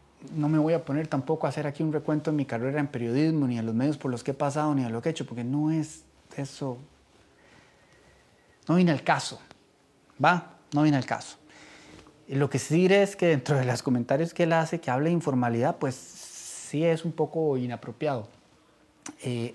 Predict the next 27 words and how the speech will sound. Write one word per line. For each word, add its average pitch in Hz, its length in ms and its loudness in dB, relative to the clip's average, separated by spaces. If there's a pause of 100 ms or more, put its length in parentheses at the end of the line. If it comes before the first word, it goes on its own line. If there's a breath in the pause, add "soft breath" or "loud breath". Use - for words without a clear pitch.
alguien 185 320 2
tuiteaba 151 540 2
hoy 147 340 2 (600 loud breath)
acerca 127 480 0
de 123 100 2
las 120 640 -2
dificultades 131 580 -2
que - 60 -4
están 143 180 -4
pasando 151 320 0
las 135 160 -2
pymes 151 300 0
en 147 100 0
Costa 127 280 -4
Rica 139 320 0
desde 120 200 -2
que - 60 -16
se - 100 -6
han 127 120 2
dado 147 200 2
los 123 180 -2
ajustes 131 400 -6
que 120 120 -8
se 120 100 -8
han 131 160 0
dado, 139 300 2
porque 127 320 -6